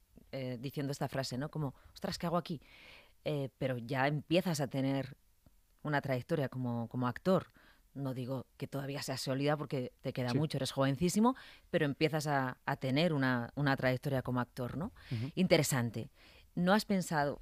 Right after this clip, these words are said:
Speaker 1: <laughs> "Bueno, pues igual me matriculo en, no sé"?
Speaker 2: Quiero estudiar algo de actor, no sé si ahora, quizá po-, eh, más adelante. Em, ahora confío, obviamente lo que voy a decir, eh, es una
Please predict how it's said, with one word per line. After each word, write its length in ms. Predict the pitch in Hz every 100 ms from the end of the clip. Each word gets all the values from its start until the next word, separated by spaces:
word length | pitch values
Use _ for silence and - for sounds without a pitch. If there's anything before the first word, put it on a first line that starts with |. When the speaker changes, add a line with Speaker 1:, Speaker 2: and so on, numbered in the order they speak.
| -
Speaker 1:
<laughs> 260 | 165 -
"Bueno, 180 | 185 156
pues 180 | 127 -
igual 400 | 143 156 190 202 _ _ _ _ _ -
me 120 | 147
matriculo 560 | 139 131 123 160 151
en, 260 | 139 135 135
no 80 | 151
sé"? 360 | 202 139 185 269 _ _ -
Speaker 2:
Quiero 140 | 147
estudiar 360 | 143 - 120 110
algo 280 | 107 110 117
de 220 | - 110
actor, 320 | 110 - 113 -
no 120 | 117
sé 120 | 123 139
si 200 | 135 113
ahora, 300 | 104 117 170 - - _ _ -
quizá 240 | 123 123
po-, 140 | 127 127
eh, 200 | 123 113
más 400 | 110 107 113 110
adelante. 420 | 113 101 95 98 _ _ _
Em, 600 | - 110 110 110 107 107 - _ _ _
ahora 200 | - 127
confío, 580 | 139 117 110 127 127 117 - - _ _ -
obviamente 460 | - 131 131 131 135
lo 100 | 123
que 80 | 113
voy 60 | 117
a 40 |
decir, 280 | 120 131 -
eh, 100 | - - - -
es 100 | -
una 240 | 123 117